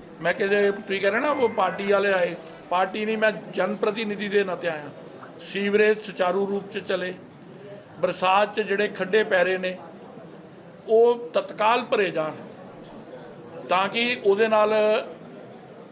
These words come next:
ਸਾਡੀ ਸਰਕਾਰ ਦਾ ਪੈਸਾ ਵੀ ਬਚਦਾ ਹੈ ਔਰ ਲੋਕਾਂ ਨੂੰ ਅਸੁਵਿਧਾ ਵੀ ਨਹੀਂ ਹੁੰਦੀ। ਬਰਸਾਤ ਦਾ ਮੌਸਮ ਹੈ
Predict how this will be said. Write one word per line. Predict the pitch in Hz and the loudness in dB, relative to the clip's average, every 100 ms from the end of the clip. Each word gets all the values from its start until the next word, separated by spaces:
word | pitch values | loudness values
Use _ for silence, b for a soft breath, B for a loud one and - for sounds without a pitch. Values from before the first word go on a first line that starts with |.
| - - | -18 -8
ਸਾਡੀ | - 185 196 214 220 220 202 - - - - | -2 2 2 0 -2 -4 -8 -16 -18 -14 -2
ਸਰਕਾਰ | 180 175 185 190 | 0 2 2 2
ਦਾ | 202 220 | 2 0
ਪੈਸਾ | 214 180 175 202 | 2 -2 2 0
ਵੀ | 220 | 0
ਬਚਦਾ | 208 208 202 | -4 -4 -2
ਹੈ | 214 - - - - - - - - - | -4 -4 -18 -18 -20 -20 -20 -20 -20 -2
ਔਰ | 220 | 0
ਲੋਕਾਂ | 220 202 196 220 | 4 2 4 2
ਨੂੰ | 214 240 | 2 0
ਅਸੁਵਿਧਾ | 175 185 185 185 | -2 -2 2 2
ਵੀ | 180 | 2
ਨਹੀਂ | 175 | -2
ਹੁੰਦੀ। | 165 127 117 - - - - - | -8 -10 -12 -14 -16 -16 -16 -4
ਬਰਸਾਤ | - 185 180 180 196 196 | 2 2 4 4 4 4
ਦਾ | 220 | 2
ਮੌਸਮ | 208 185 214 | 2 0 0
ਹੈ | 208 | 2